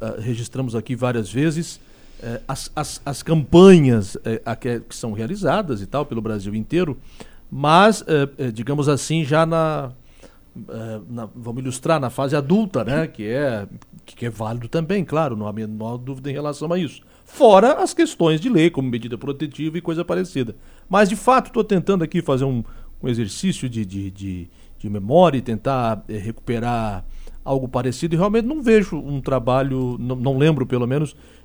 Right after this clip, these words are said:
de um trabalho com esse tema e, e, e, e repetindo aqui o termo, desde cedo, né, vereador? Porque geralmente é feito,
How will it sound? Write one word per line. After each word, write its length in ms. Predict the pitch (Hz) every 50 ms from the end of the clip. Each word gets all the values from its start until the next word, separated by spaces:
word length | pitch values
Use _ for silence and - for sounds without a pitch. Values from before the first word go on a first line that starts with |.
| -
de 160 | - 123 120 147
um 60 | 151
trabalho 520 | - 147 147 123 113 139 156 156 156 147 - - - - - - -
com 140 | - 139 147
esse 260 | 175 - - - 139
tema 500 | - - 151 165 185 190 208 220 254 302 - - - _ _ _ _ -
e, 400 | 120 123 127 120 104 98 98 - - - -
e, 320 | 107 101 101 98 92 - - -
e, 440 | 104 104 101 101 95 95 92 - - _ _ -
e 60 | 110
repetindo 520 | 113 117 - 127 117 - - 151 156 135 131
aqui 180 | 117 - -
o 80 | 131 120
termo, 220 | 131 147 165 156 - - -
desde 420 | 147 143 180 190 202 190 139 151
cedo, 440 | 135 - - 202 226 220 156 131 127
né, 160 | 127 131 135 120
vereador? 400 | 110 117 110 107 104 104 104 101 - -
Porque 160 | - - 180
geralmente 500 | 147 151 185 202 208 165 185 202 196 -
é 60 | 277 320
feito, 560 | - - 185 170 180 185 - - 302 302